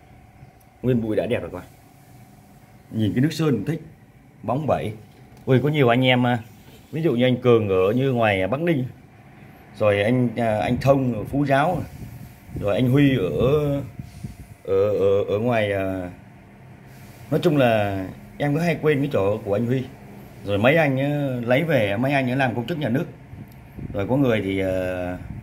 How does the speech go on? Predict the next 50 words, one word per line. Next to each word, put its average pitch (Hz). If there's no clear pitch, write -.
à, 90
toàn 107
là 98
kỹ 98
sư 143
bác 156
sĩ 110
không. 135
Mà 98
vọc 123
vạch 104
á, 123
rất 175
chi 170
là 117
đẹp, 104
vọc 98
vạch 98
xong 123
bắt 131
đầu 123
là 101
chụp 92
hình 101
gửi 90
cho 127
em. 117
Em, 123
bản 92
thân 139
em, 131
em 127
cũng 101
mê 127
thôi 117
rồi. 95
Đây 123
các 135
bác 151
này. 110
Sử 117
dụng 127
điện 117
một 113
trăm 135
bốn 143
mươi 175
tám 147
oát 185
này. -